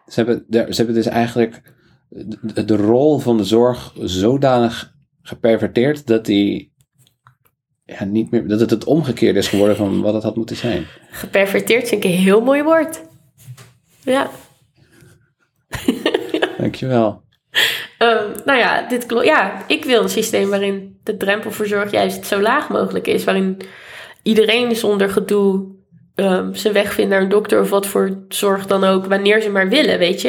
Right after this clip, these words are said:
Speaker 2: Ik,
Speaker 1: Ja.
Speaker 2: ik wil geen systeem gebaseerd op wantrouwen en guilt-tripping en efficiëntie. Gadver.
Speaker 1: Nee, dat, dat het zorgpersoneel ook zorg kan leveren die zij nodig achten.
Speaker 2: Ja.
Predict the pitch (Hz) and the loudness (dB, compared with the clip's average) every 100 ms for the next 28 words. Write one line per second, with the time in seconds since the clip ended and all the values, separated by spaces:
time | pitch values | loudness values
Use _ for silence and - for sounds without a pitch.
0 | 285 - - - - - - - 139 139 | 0 0 -4 -6 -20 -20 -20 -10 -4 -4
1 | 202 254 269 277 262 220 202 196 190 196 | 0 0 2 0 0 -2 0 -2 -2 -2
2 | 190 190 196 190 185 190 196 196 185 190 | 2 2 0 -2 -2 0 0 0 0 -2
3 | 185 190 - - - 175 165 226 202 202 | -4 -10 -16 -20 -20 -18 -2 2 2 2
4 | 208 185 190 190 190 - - 196 - 190 | -2 0 2 2 0 0 0 0 0 -2
5 | - 208 180 - - - 214 - - - | 0 0 0 -2 -4 -4 -8 -14 -10 -6
6 | - - 123 - 110 107 107 123 117 127 | -4 -2 0 2 0 0 0 0 0 0
7 | 139 139 120 - 113 107 104 117 113 107 | 0 0 -2 2 2 4 2 0 0 0
8 | 120 131 - 101 107 101 101 92 101 104 | 0 0 -2 2 2 2 0 0 0 2
9 | 101 92 101 147 104 78 - - 76 71 | 0 2 2 2 0 -6 -12 -10 -12 -12
10 | - _ - 254 214 - | -20 _ -6 -2 -2 -4